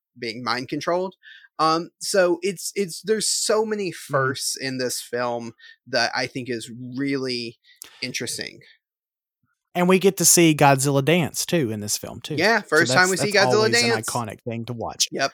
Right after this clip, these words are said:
Speaker 1: Oh man, the, the
Speaker 2: He does the, the, the Shay, the Shay dance. I think it's what, is that what it's called? The Shay or Shay Shay or She
Speaker 1: Yeah,
Speaker 2: dance,
Speaker 1: something
Speaker 2: something
Speaker 1: like
Speaker 2: like
Speaker 1: that.
Speaker 2: that. Um, I know everyone on the, I've, I've read that everyone on the production team loved it. I know,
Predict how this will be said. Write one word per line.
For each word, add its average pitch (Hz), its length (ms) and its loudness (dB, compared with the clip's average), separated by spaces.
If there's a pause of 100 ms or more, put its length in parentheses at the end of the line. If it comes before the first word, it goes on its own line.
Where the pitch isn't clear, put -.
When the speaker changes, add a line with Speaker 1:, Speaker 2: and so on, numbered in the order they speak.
(320)
Speaker 1:
Oh 127 340 0
man, 104 480 -8
the, 117 320 -4
the 139 120 -6
Speaker 2:
He 170 80 0
does 175 260 6
the, 143 160 2 (320)
the, 160 180 8 (380)
the 165 140 8
Shay, 196 360 12
the 160 120 2
Shay 190 280 10
dance. 123 320 2
I 143 100 2
think 196 140 6
it's 190 120 2
what, 190 160 4
is 180 100 0
that 196 160 2
what 196 140 0
it's 190 80 -2
called? 202 240 2
The 165 60 2
Shay 180 360 6
or 160 60 4
Shay 170 220 2
Shay 180 320 2
or 143 120 0
She 170 460 0
Speaker 1:
Yeah, 156 40 -8
Speaker 2:
dance, 170 380 -2
Speaker 1:
something 160 200 -2
Speaker 2:
something 165 120 -2
Speaker 1:
like 170 140 2
Speaker 2:
like - 80 2
Speaker 1:
that. 175 260 2 (460)
Speaker 2:
that. 139 320 4
Um, 117 260 -2 (640)
I 196 120 10
know 226 280 12
everyone 208 520 10
on 196 100 12
the, 175 180 6
I've, 175 200 10
I've 165 200 8
read 175 260 6
that 165 140 4
everyone 175 440 4
on 170 100 6
the 165 80 2
production 156 480 2
team 156 300 4
loved 127 500 0
it. 165 140 6
I 143 80 -2
know, 143 160 0